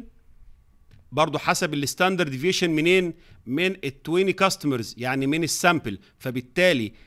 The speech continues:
twenty-one second دي عبارة عن قيمة ال S. يبقى هنا عندي السامبل سايز N، وعندي ال X بار، وعندي قيمة ال S. بيقول لي assume the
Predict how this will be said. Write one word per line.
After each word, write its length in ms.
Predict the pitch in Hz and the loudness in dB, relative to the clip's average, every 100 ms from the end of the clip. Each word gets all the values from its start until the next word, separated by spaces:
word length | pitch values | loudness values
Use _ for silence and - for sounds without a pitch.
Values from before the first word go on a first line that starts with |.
| - | 0
twenty-one 480 | 180 190 165 170 156 - | 4 4 4 4 2 0
second 240 | 190 214 214 151 | 0 2 0 -4
دي 240 | 131 185 | 0 2
عبارة 360 | 147 147 180 180 | 4 6 6 6
عن 260 | 160 196 | 6 4
قيمة 360 | 185 - 185 175 | 0 -2 0 2
ال 240 | 156 - 117 | 0 -2 -4
S. 360 | - - - _ _ _ _ _ - _ - - - - 127 | -2 -4 -8 _ _ _ _ _ -20 _ -20 -20 -20 -18 -14
يبقى 260 | 123 143 | -8 -4
هنا 100 | 165 | -2
عندي 300 | 143 160 117 | 2 0 0
السامبل 460 | 107 - 165 160 131 | -4 -2 -2 -4 -8
سايز 480 | - 170 214 190 - | 0 0 0 -4 -6
N، 340 | 170 220 202 - - | -4 -4 -8 -14 -10
وعندي 500 | 117 135 160 135 117 | -4 -2 -2 -4 -8
ال 100 | 123 147 | -8 -4
X 140 | - 123 | -4 -2
بار، 380 | 165 196 202 147 | 2 2 2 -2
وعندي 420 | 127 143 170 151 | 0 0 0 -4
قيمة 380 | - 160 156 151 - | -4 -2 -2 -4 -8
ال 260 | 123 110 104 | -12 -10 -10
S. 260 | - - - _ _ _ _ _ _ - - _ _ _ _ - _ - - - | -10 -12 -18 _ _ _ _ _ _ -20 -20 _ _ _ _ -20 _ -20 -20 -14
بيقول 280 | 123 170 214 | -4 0 0
لي 220 | 208 160 | 0 -2
assume 540 | - - 190 214 175 | -4 -6 -2 -2 -2
the 300 | 131 139 123 | -4 -6 -6